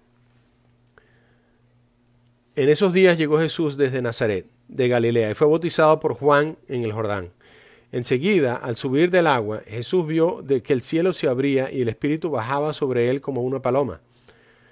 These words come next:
También se oyó una voz del cielo que decía, 'Tú eres mi Hijo amado, estoy muy complacido contigo.'"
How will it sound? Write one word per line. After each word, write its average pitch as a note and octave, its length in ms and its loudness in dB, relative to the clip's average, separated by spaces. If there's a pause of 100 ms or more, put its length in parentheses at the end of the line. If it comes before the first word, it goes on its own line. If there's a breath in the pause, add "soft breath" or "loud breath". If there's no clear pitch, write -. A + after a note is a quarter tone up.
(500 soft breath)
También D3 300 0
se G3 80 4
oyó F3+ 120 2
una F3 120 4
voz E3+ 160 4
del E3 100 2
cielo E3 260 2
que D3+ 100 2
decía, B2+ 420 0
'Tú D#3 160 0
eres F3+ 160 2
mi D#3+ 120 -2
Hijo D3+ 480 -4
amado, A#2 520 -2 (320 soft breath)
estoy D3 320 0
muy E3 240 2
complacido D3+ 520 -2
contigo.'" G2+ 480 -6